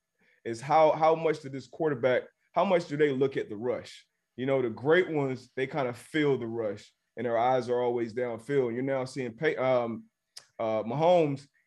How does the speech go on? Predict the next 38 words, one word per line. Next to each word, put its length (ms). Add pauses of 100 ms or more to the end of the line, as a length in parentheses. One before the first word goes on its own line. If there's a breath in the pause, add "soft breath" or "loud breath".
(120)
he's 280
looking 320
at 120
the 60
right. 140
He'll 160
look 240
downfield. 520
He'll 140
look 200
for 100
a 60
couple 220
of 80
reads. 260
"Okay, 240
I 60
don't 140
have 160
the 60
big 300
one. 140
Okay, 200
I 60
don't 100
have 160
this 160
guy." 200
And 80
he's 160
immediately 360
escaping 540
to 160
his 120
right 200
or 100
his 140
left. 320